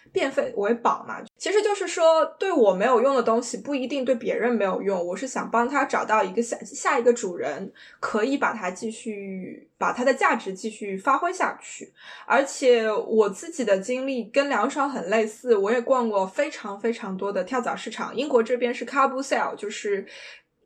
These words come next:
呃，顾名思义，就是说每一个人开着自家的车，然后把自家的后备箱装满自己不需要的东西，然后在一片组织方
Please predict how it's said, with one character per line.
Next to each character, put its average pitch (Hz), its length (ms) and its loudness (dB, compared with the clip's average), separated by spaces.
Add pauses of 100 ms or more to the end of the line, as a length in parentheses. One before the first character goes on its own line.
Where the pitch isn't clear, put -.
(280)
呃， - 120 -6
顾 392 180 4
名 240 160 4
思 277 240 -4
义， 277 140 0
就 240 100 4
是 240 160 -2
说 240 200 4
每 202 240 2
一 175 100 -8
个 226 160 2
人 190 320 2
开 247 220 0
着 233 100 6
自 226 200 -8
家 233 180 4
的 220 100 0
车， 233 480 4 (260)
然 190 140 0
后 233 140 2
把 202 160 0
自 - 120 -12
家 247 140 4
的 233 100 4
后 240 160 2
备 233 180 4
箱 226 300 0
装 262 240 2
满 226 240 -2
自 240 140 -8
己 233 140 -10
不 226 140 -2
需 233 160 -2
要 262 120 6
的 220 80 0
东 214 260 0
西， - 360 -12
然 143 120 -8
后 220 200 -2
在 214 200 2
一 190 120 -4
片 208 320 -2
组 175 160 -12
织 196 240 -2
方 262 320 4